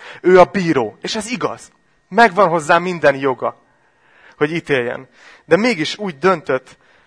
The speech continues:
hogy ő átadja az ítéletet Jézusnak. És Jézus pedig úgy döntött, hogy magára veszi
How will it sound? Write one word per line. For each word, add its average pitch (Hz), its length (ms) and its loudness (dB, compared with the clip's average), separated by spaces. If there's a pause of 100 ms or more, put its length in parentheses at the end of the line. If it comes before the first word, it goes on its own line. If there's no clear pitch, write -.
(160)
hogy 147 200 -2
ő 147 300 2
átadja 131 500 -2
az 127 160 -4
ítéletet 131 540 -10
Jézusnak. 127 680 -12 (1040)
És - 100 -12
Jézus 170 260 0
pedig 139 240 -4
úgy 143 120 -8
döntött, 131 300 -10
hogy 127 100 -12
magára 127 520 -4
veszi - 380 -10